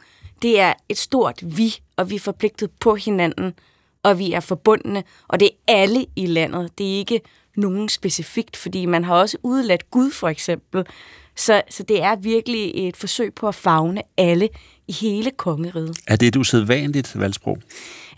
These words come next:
Speaker 1: Øhm, relativt, vil jeg sige, fordi, øh, de fleste valgsprog har faktisk noget Gud i sig. Øh, og som regel, så vil man sige, så er der også noget, hvor at man prøver at lave en eller anden form for distance,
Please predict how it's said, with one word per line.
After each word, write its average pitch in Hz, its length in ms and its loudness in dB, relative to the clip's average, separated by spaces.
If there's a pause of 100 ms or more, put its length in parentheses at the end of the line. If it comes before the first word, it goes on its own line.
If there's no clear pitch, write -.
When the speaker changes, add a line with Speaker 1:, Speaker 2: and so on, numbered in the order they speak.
Speaker 1:
Øhm, 202 680 4
relativt, 254 840 2
vil 330 80 0
jeg 311 160 -2
sige, 320 360 2
fordi, 254 600 2
øh, 196 180 0 (100)
de 233 80 -2
fleste 339 560 -2
valgsprog 202 640 -2 (840)
har 226 260 0
faktisk 202 520 -2
noget 196 240 2
Gud 202 280 -2 (140)
i 196 120 -2
sig. 185 180 -2 (580)
Øh, 196 160 6
og - 100 2
som 214 140 0
regel, 220 560 0
så 233 180 2
vil 220 140 -2
man 202 120 -4
sige, 214 320 -6
så 208 140 -2
er 196 180 2
der 220 100 0
også - 400 -2
noget, 202 480 4
hvor 185 260 0 (300)
at 202 100 0
man 196 140 2
prøver 196 420 4
at 208 180 2
lave 170 320 -2
en - 180 -4
eller 214 120 -2
anden 190 140 -2
form 190 260 -8
for 185 120 -8
distance, 175 760 -2